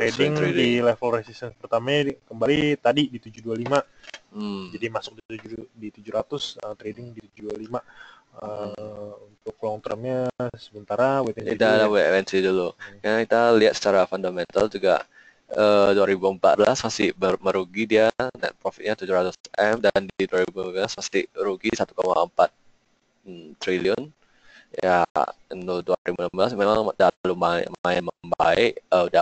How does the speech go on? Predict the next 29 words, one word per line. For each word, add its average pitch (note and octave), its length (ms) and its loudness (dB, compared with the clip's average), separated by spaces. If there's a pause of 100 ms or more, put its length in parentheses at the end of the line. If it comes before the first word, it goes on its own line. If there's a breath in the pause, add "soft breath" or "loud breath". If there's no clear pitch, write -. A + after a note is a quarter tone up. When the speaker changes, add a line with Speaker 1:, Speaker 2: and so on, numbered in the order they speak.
(160)
Speaker 2:
untung F2+ 320 -8
dikit, A#2+ 400 -2 (400)
enam F2+ 240 -8
puluh E2+ 160 -6
empat - 160 0
miliar E2 320 -2
saja. - 400 -2 (720 loud breath)
Tapi G#2+ 240 -4
kita A2 160 2
masih G2+ 480 0
sarankan - 480 -4
masih - 400 -4 (160)
wait - 160 4
and E2+ 80 0
see F3 160 -4
dulu F3+ 240 -4
lah, F#3 160 2
karena - 480 -4 (240)
sekarang - 640 -8
ini A#2 160 -8
produksi F#2 640 -4
emas, G#2 400 0 (480)
emasnya G2+ 480 -2
masih G2 400 0 (240)
ya E2+ 240 4
sekitar F2 480 0
segitu-gitu - 640 -8
aja, F#2+ 240 2
agak E2 160 2